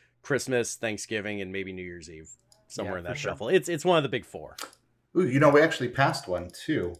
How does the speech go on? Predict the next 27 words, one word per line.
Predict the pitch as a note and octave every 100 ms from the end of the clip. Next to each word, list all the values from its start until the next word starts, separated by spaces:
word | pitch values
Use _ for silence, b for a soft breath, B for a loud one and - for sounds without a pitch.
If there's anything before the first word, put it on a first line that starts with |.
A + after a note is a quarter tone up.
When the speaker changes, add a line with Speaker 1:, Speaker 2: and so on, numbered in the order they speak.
| _
Speaker 3:
uh, | G#2+ G2 F#2+ F2+ -
that, | G2+ F#2 - _ _ _ F#2+
that | G#2+ G2+ - E2+
list | G2 G2 - - _ -
reminded | G#2 F#2+ F#2+ A2+ G2
me | F2
of. | F2 F2+ - _ _ _
Speaker 1:
Arbor | G#2+ G#2 A#2+ E3
Day? | G3
Speaker 3:
Super | C#3+ D3+
Bowl | F3+ F3
Sunday. | - F3 F3 F#2 - - - _ -
Speaker 1:
Oh! | E3 C#4 D#4+ A#3 D3+ A2+ F#2 E2+ _ _ _ _ _ _ _ _ _ _ _ -
Yeah, | F3+
Speaker 3:
Because | A3 D#3+
you | D#3+
said | F3+
Speaker 1:
I'm | -
Speaker 3:
that |
Speaker 1:
not | F#3+ E3+
Speaker 3:
you | C#3
Speaker 1:
doing | D3+ C#3+
Speaker 3:
do |
Speaker 1:
a |
game. | -
Speaker 3:
Sundays. | D#3 E3+ B2+ D#2 D2+ - - _ _ _ _ _ _ -
Okay. | A#2+ -